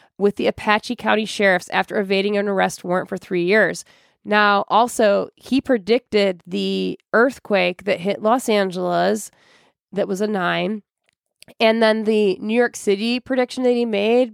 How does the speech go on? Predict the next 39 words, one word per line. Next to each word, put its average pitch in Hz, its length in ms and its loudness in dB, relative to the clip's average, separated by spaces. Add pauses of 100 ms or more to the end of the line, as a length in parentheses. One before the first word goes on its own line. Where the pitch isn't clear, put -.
(140)
about 196 380 -2
the 196 420 2
terrorist 202 560 0
planted 202 300 -4
atomic 190 440 -6
bomb, 220 460 2
nine 285 240 0
eleven. 214 560 0 (640)
And 233 180 2
so 254 140 4
he's 240 180 0
still 359 320 2
got 294 180 0
a 233 40 -2
prediction 220 400 -2
of 196 160 -4
World 202 240 2
War 196 200 0
Three 285 260 0
coming 208 360 -2
out. 190 400 0 (640)
So - 220 0
is 240 100 0
that, 240 360 4 (320)
like, 370 180 0 (340)
I 247 140 2
hope 269 160 0
that's 466 200 -2
not 226 140 0
happening 214 320 0
this 196 180 -6
fall, 220 440 2
like, 196 200 -4
following 226 400 2
all 185 140 0
the 226 100 -2
predictions 214 540 -6
that 196 180 -6
these 190 320 -6